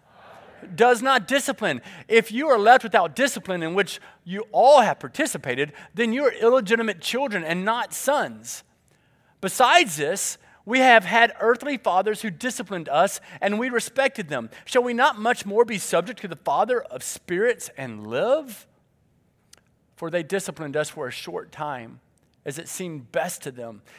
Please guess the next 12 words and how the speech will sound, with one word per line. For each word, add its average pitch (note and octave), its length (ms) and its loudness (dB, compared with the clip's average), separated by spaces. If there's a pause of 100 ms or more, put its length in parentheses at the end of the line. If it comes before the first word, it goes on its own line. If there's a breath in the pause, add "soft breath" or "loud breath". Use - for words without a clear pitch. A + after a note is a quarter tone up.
(100)
But C#3 120 -6
he F3+ 120 -4
disciplines F#3 640 -2
us E3 300 2 (240 loud breath)
for G#3+ 340 4
our, F#3+ 640 2 (1200 loud breath)
that F3+ 180 4
we A3+ 160 0
may A3 160 2
share A#3 420 4
his G#3 220 2
holiness. G#3+ 540 0